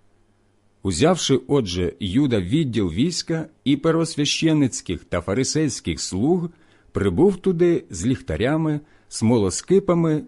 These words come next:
та зброєю. Ісус же, знаючи все, що мало з ним статись,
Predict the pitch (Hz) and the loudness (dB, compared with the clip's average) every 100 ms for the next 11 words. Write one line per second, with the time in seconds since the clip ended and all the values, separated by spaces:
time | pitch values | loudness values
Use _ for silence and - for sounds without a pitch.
0 | - - 135 123 120 131 95 78 69 69 | -6 -2 -2 -2 0 0 0 -2 -8 -12
1 | _ _ _ _ _ _ _ _ _ _ | _ _ _ _ _ _ _ _ _ _
2 | _ _ _ _ _ _ _ _ _ 98 | _ _ _ _ _ _ _ _ _ -2
3 | 104 - 202 143 92 80 78 _ _ 82 | 0 2 2 2 -2 -4 -6 _ _ -10
4 | 71 120 180 175 175 165 - 156 92 - | -2 0 2 0 -2 -4 -2 0 0 -2
5 | - - 170 135 139 135 87 80 95 78 | -6 -2 0 2 2 0 -2 -2 -2 -4
6 | - 147 160 165 165 | -2 -2 0 -4 -6